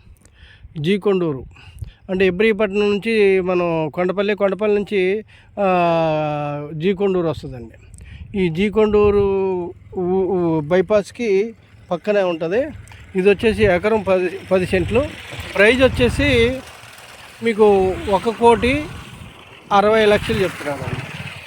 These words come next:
కోటి అరవై లక్షలు, కొద్దిగా లై-, లైట్గా నెగోషియేట్ చేయొచ్చు.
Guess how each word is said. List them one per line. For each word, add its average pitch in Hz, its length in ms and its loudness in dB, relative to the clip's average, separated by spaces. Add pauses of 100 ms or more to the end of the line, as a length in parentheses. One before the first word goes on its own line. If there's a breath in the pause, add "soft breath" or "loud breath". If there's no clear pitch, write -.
(140)
కోటి 220 240 4
అరవై 196 260 4
లక్షలు, 185 320 -4
కొద్దిగా 220 420 -2
లై-, 202 320 2
లైట్గా 202 540 0
నెగోషియేట్ 170 640 -6
చేయొచ్చు. - 540 -4